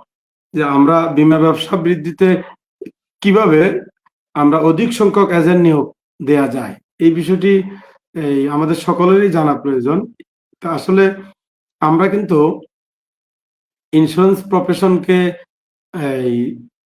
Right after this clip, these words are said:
একটা ভালো অবস্থানে নেয়ার জন্য আমরা যারা এখানে কাজ করব, আমাদেরকে প্রতিটি সেক্টরে আমাদের কর্মী নিয়োগ দিতে হবে এবং প্রতিটি ডিপার্টমেন্টে আমাদের লোক নিয়োগ দিতে হবে।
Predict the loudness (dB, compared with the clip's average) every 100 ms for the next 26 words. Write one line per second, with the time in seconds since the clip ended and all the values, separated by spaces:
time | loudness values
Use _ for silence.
0 | -10 -6 -2 0 2 2 0 -2 -2 0
1 | 2 2 2 0 -2 -2 -2 -2 -4 -12
2 | _ _ _ -6 -2 0 2 2 2 2
3 | 0 -2 -8 -8 -6 -4 -2 -4 -2 -2
4 | -2 0 0 0 -2 _ _ _ _ -4
5 | -2 -4 -6 -6 -2 -2 -2 0 0 0
6 | -6 -14 _ _ _ _ _ _ _ _
7 | _ _ _ _ _ -2 0 2 2 2
8 | 0 -8 _ _ _ 0 2 4 4 4
9 | -2 -6 -6 -6 -6 -8 -14 _ _ -4
10 | -4 -2 -4 -2 -4 -2 -2 0 -2 0
11 | 0 2 2 0 -4 -16 _ -8 -4 -2
12 | 0 -2 -4 -10 -2 0 0 0 2 2
13 | 0 -4 -4 -6 -6